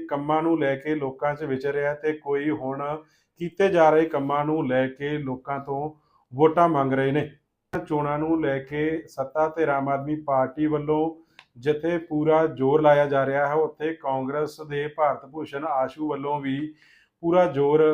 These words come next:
ਇਸ ਚੋਣ ਦੇ ਵਿੱਚ ਲਾਇਆ ਜਾ ਰਿਹਾ ਹੈ। ਪਰ ਕਾਂਗਰਸ ਦੀ ਆਪਸੀ ਫੁੱਟ ਕਿਤੇ ਨਾ ਕਿਤੇ ਕਾਂਗਰਸ ਲਈ ਖਤਰਨਾਕ ਸਾਬਤ ਹੋ ਸਕਦੀ ਹੈ। ਸਾਰੇ ਪਾਸੇ ਇਹ ਚਰਚਾ ਵੀ ਚੱਲ ਰਹੀ ਹੈ। ਭਾਜਪਾ ਦੀ ਗੱਲ ਕਰ ਲਈਏ, ਤਾਂ ਭਾਜਪਾ ਵੱਲੋਂ ਇਹਨਾਂ ਚੋਣਾਂ ਦੇ ਵਿੱਚ ਆਪਣੀ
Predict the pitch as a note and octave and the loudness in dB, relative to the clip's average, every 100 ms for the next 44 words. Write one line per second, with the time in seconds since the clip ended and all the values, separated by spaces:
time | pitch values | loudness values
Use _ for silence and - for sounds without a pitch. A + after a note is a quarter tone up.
0 | D3 D3 E3 D#3+ D#3 C#3 C#3 C#3 D3+ C3+ | 0 -4 -4 -6 -4 -4 -4 -4 -2 -2
1 | C3+ - D3 C#3+ D3+ _ _ C3 D3+ D#3+ | -4 -2 -2 -2 -4 _ _ 0 4 4
2 | E3+ D3 C#3 C#3+ C#3 C#3+ - - _ - | 6 4 4 4 2 2 0 -6 _ -2
3 | E3+ E3 D#3 D3+ D#3 E3 E3 F3 D3+ C#3 | -2 2 2 4 2 2 0 2 4 4
4 | - E3 E3 D3 C3+ D#3 D#3 D3 D3 D3 | 0 -2 -2 -2 -2 -2 -2 -2 -4 -2
5 | D#3 D3+ D3 C3+ C#3+ D3+ D3+ C3+ C3 C#3 | -2 -2 -6 -4 -2 -2 0 -2 -2 -4
6 | C3+ D3+ D3 C3 C3 C3+ D3+ D#3 - _ | -6 -6 -4 -2 0 0 0 -2 -8 _
7 | _ - D3 D#3+ D#3+ E3 E3 C#3+ C#3 D3 | _ -2 0 2 2 2 2 2 2 2
8 | C3+ C3+ C#3+ C3 C#3 C#3 D3 D#3 C#3 C#3 | 0 0 -2 -2 -4 0 0 0 0 0
9 | D#3+ D3+ C3 C#3 C#3 C#3 C#3 D3 D#3+ _ | 0 -2 -4 -6 -4 0 0 0 -4 _
10 | _ _ D#3+ D#3 F#3 F#3 F3 D3+ C3 C#3+ | _ _ 2 4 4 2 2 0 2 0
11 | C#3+ - - _ _ _ F3 E3+ E3 F3+ | 0 -2 -6 _ _ _ 6 6 6 0
12 | F#3+ F3 E3 D#3+ D#3 D#3+ E3 F3+ F3+ F3+ | 2 2 2 2 0 2 2 2 2 4
13 | D#3+ B2+ D3+ D3+ C#3+ D#3+ D#3+ E3 E3+ D3+ | 2 4 2 2 0 0 0 -2 -4 -6
14 | C#3 C#3 D3+ C#3+ C#3 C#3+ D#3+ D#3 C#3 D3 | -6 -4 -4 -4 -6 -2 0 0 -2 -6